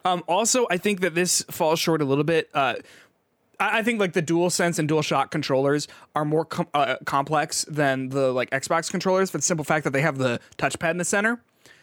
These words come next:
And there's no, I mean, I don't know what they w-, how you would do that, how you would remedy that on a controller like this. Um, but there's no touchpad support. So I wanna try it out with something like Ghost of Tsushima,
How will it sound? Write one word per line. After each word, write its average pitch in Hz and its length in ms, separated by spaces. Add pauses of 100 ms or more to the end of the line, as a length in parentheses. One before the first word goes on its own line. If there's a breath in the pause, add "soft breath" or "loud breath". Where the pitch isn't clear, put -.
(260 soft breath)
And 156 280
there's 156 180
no, 175 380
I 160 60
mean, 170 100
I 165 80
don't 175 80
know 170 80
what 156 180
they 151 80
w-, 139 180
how 151 160
you 143 180
would 131 120
do 139 220
that, 113 280
how 135 80
you 139 120
would 127 80
remedy 131 340
that 117 360
on 127 140
a 117 260 (340)
controller 131 360
like 117 220
this. - 360 (420 loud breath)
Um, 127 300
but 147 160
there's 143 180
no 165 600 (180)
touchpad 156 600
support. 135 360
So 180 80
I - 20
wanna 233 160
try 202 200
it 196 40
out 175 140
with 165 80
something 170 220
like 147 120
Ghost 147 220
of 147 80
Tsushima, 160 520